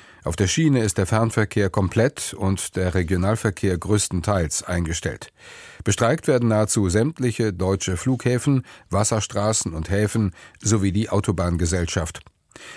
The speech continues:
In sieben Bundesländern gibt es Arbeitsniederlegungen im öffentlichen Nahverkehr.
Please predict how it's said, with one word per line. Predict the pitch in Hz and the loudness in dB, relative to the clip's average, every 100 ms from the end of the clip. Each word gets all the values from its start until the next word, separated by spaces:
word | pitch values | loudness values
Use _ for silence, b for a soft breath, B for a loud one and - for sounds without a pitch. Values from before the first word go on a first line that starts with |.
| B | B
In | 127 | 2
sieben | 113 156 160 | 4 4 2
Bundesländern | 120 123 131 123 120 139 131 | 2 2 2 2 2 2 0
gibt | 120 - | -2 0
es | 110 - | -2 0
Arbeitsniederlegungen | 101 101 101 - 113 104 92 95 98 101 92 | 0 2 0 0 0 2 2 2 2 0 0
im | 90 | -2
öffentlichen | 101 - 92 90 95 | -2 -2 -2 0 0
Nahverkehr. | 98 104 90 - 76 | 0 0 -2 -4 -8